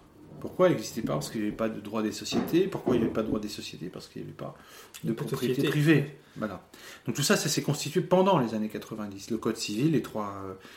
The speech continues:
Speaker 1: morceaux du code civil ont été votés, enfin, été élaborés, votés pendant les années quatre-vingt-dix. On a tout refait, si on peut dire. Bon. Donc, ce qui fait que tout ces, tout ce capitalisme des années quatre-vingt-dix était un capitalisme, on pourrait dire, sauvage,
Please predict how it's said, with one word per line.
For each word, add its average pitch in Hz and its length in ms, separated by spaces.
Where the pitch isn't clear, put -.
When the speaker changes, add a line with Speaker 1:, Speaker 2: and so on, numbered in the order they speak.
Speaker 1:
morceaux - 260
du 107 80
code 98 160
civil 95 340
ont 113 60
été 95 180
votés, 95 680
enfin, - 160
été 73 280
élaborés, 95 380
votés 92 300
pendant 87 180
les 85 140
années 80 120
quatre-vingt-dix. 120 720
On 131 100
a 156 80
tout 180 120
refait, 165 400
si - 160
on 104 100
peut - 160
dire. 95 240
Bon. 101 200
Donc, 156 240
ce - 80
qui 147 120
fait 175 240
que 151 100
tout 131 240
ces, 117 380
tout 143 120
ce - 200
capitalisme 143 1000
des 117 160
années 131 200
quatre-vingt-dix 123 1000
était 160 300
un 127 40
capitalisme, 127 760
on 117 40
pourrait 113 260
dire, 135 160
sauvage, 156 680